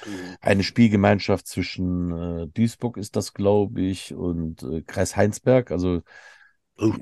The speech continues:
Speaker 2: das ist schon ziemlich weit auseinander für eine Spielgemeinschaft. Die fahren ja fast anderthalb Stunden, bis sie sich da sehen. Ich hoffe, das klappt. Also ich freue mich natürlich über jeden Game Day für die kurzen, äh, den wir mehr haben, sehr.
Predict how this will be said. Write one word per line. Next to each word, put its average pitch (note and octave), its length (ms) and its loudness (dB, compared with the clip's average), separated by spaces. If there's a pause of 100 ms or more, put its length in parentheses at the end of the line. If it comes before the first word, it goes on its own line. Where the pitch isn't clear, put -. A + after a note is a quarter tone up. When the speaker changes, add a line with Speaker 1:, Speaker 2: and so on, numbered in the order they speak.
Speaker 2:
das - 180 -10
ist F2 80 -8
schon F2 160 -10
ziemlich A#2 360 2
weit F#2 140 6
auseinander E2+ 380 0
für E2 100 -8
eine D#2+ 100 -6
Spielgemeinschaft. F2 640 -2
Die - 60 -8
fahren F#2+ 180 -2
ja F2 100 0
fast F2+ 200 -4
anderthalb F#2 280 -2
Stunden, F#2+ 240 0
bis C#2+ 140 -6
sie C#2 60 -10
sich B1+ 120 -12
da C#2 120 -8
sehen. D#2+ 320 -6 (520)
Ich - 120 2
hoffe, C#3+ 120 8
das A#2 160 6
klappt. - 260 4
Also B2+ 120 4
ich - 80 0
freue B2+ 120 4
mich A#2 100 4
natürlich G#2+ 220 0
über G#2 140 6 (640)
jeden G#2 240 2
Game G2+ 200 4
Day G2 120 4
für F#2+ 100 -4
die F#2+ 120 0
kurzen, F2 760 -2
äh, F2 300 -2
den F2 140 -2
wir F2+ 80 0
mehr F2+ 200 0
haben, E2 160 -4
sehr. D#2 280 -2